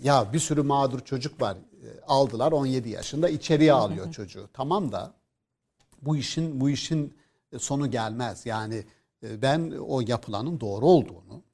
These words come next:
yani on yedi yaşındaki çocuğun da ona, buna itenin de cezalandırılması gerektiğini düşünenlerdenim. Çünkü o yaştaki çocuğun, e, bütün hayatına ilişkin kararı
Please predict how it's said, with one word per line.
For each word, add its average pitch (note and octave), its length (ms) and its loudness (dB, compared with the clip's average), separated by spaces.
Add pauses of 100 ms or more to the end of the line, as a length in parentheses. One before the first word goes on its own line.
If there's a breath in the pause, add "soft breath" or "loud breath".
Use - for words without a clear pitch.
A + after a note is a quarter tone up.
(100)
yani - 260 -14
on B2+ 140 2
yedi A2+ 260 -2
yaşındaki F#2+ 600 -12
çocuğun A2 520 -4
da - 220 -16
ona, A#2+ 460 -2
buna A2 460 -6
itenin B2+ 500 -2
de D3 260 -4 (280 soft breath)
cezalandırılması A#2 960 0
gerektiğini A2+ 680 -4
düşünenlerdenim. G2+ 880 -8
Çünkü D#3 300 -6
o C#3 140 -2
yaştaki A#2 480 -4
çocuğun, G#2+ 460 -6 (540)
e, - 60 -20 (500)
bütün A#3 200 -2
hayatına D3 760 0
ilişkin C3 440 -4
kararı A#2+ 640 -2